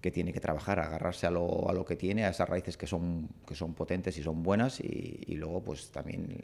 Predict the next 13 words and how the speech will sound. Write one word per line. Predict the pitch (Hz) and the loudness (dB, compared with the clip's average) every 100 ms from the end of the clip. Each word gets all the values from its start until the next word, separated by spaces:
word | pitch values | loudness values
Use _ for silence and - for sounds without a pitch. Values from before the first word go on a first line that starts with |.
| - - - | -10 -10 -8
necesita, | 82 73 - 78 - - - - | -8 -10 -10 -12 -12 -10 -10 -8
el | - 78 | -6 -6
equipo, | - 87 90 - - - - - | -6 -2 0 0 -6 -20 -20 -4
el | 90 90 | 0 2
club | 104 107 | 4 4
necesita | 87 76 87 - 87 82 78 | 4 0 -4 2 4 6 4
dar | 87 | 4
un | 92 | 0
paso | 87 85 - | -2 -2 0
adelante, | 85 82 85 80 92 92 87 - - - - - | 0 -2 -4 -2 0 0 -2 -4 -6 -6 -6 -10
eh, | - | -12
pues, | - - | -14 -14
bueno, | - | -14